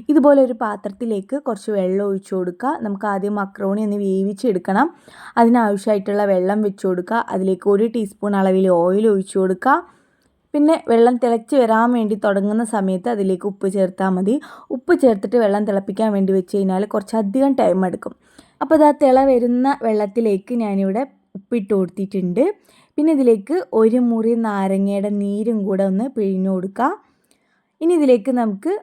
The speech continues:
മക്രോണി ചേർത്ത് കൊടുക്കാം. ഞാനിവിടെ രണ്ട് കപ്പ് അളവിൽ മക്രോണി എടുത്തിട്ടുണ്ട് കേട്ടോ.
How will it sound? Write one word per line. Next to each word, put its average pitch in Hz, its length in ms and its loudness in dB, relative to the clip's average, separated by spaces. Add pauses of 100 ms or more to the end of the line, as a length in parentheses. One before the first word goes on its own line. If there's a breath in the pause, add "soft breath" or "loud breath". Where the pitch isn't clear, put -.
മക്രോണി 202 560 -4
ചേർത്ത് 196 320 -6
കൊടുക്കാം. 202 320 -6
ഞാനിവിടെ 196 420 -2
രണ്ട് 196 420 -2
കപ്പ് 208 300 -6
അളവിൽ 196 340 -2
മക്രോണി 196 520 -4
എടുത്തിട്ടുണ്ട് 185 520 -6
കേട്ടോ. 180 200 -6